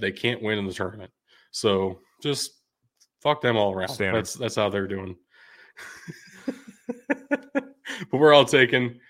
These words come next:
Speaker 1: North Carolina, of course. As,
Speaker 2: Yeah,
Speaker 1: uh,
Speaker 2: I
Speaker 1: implied as we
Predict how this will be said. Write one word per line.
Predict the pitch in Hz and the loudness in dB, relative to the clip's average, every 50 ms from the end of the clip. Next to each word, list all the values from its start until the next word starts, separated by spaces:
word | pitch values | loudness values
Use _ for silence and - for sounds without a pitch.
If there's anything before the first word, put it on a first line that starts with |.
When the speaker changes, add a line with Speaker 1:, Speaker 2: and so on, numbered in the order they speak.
| _ - - _ _ | _ -20 -20 _ _
Speaker 1:
North | - 127 117 104 - | -2 -2 -2 -2 0
Carolina, | - 110 104 101 92 95 95 95 95 95 - _ _ - | -2 -2 0 0 0 -2 -2 -2 -4 -6 -8 _ _ -4
of | 104 95 - | -4 -4 -2
course. | - 98 90 92 - - - - - _ _ _ _ _ _ _ _ _ _ _ _ _ _ _ _ _ _ _ _ _ _ _ _ _ _ - _ _ _ - - | -4 -4 -4 -4 -8 -12 -12 -14 -18 _ _ _ _ _ _ _ _ _ _ _ _ _ _ _ _ _ _ _ _ _ _ _ _ _ _ -20 _ _ _ -16 -12
As, | 104 95 107 | -10 -4 -2
Speaker 2:
Yeah, | 120 107 92 90 | 0 0 0 -2
Speaker 1:
uh, | 92 - | -4 -2
Speaker 2:
I | 113 120 | -2 -2
Speaker 1:
implied | 117 107 101 98 98 98 95 98 | 0 -2 -4 -4 -4 -4 -6 -6
as | 98 95 92 - | -8 -10 -10 -10
we | 107 101 101 98 | -10 -8 -8 -10